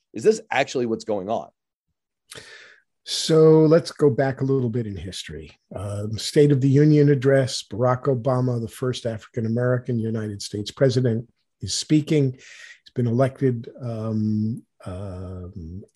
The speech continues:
Speaker 2: and Joe, it was Joe Wilson, right?
Speaker 1: Joe Wilson of South Carolina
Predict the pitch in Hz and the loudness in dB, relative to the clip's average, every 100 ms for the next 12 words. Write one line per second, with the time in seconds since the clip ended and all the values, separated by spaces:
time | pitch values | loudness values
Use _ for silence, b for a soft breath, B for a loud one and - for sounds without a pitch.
0 | - 120 120 117 117 113 117 117 117 113 | -8 -6 -4 -4 -4 -2 -2 0 -2 -2
1 | - _ _ _ _ _ _ _ _ _ | -8 _ _ _ _ _ _ _ _ _
2 | - 135 131 120 175 262 - _ _ _ | -2 0 2 -2 -6 -20 -20 _ _ _
3 | _ _ _ 113 107 - 135 120 120 123 | _ _ _ -10 -10 -6 -4 -2 -2 -2
4 | - - 73 87 117 160 - _ _ _ | -4 -12 -16 -12 -12 -12 -16 _ _ _
5 | - 117 135 123 110 - 76 - 101 98 | -2 0 2 0 -2 -4 -16 -10 -6 -6
6 | - 104 98 87 71 65 | -6 -4 -4 -4 -10 -14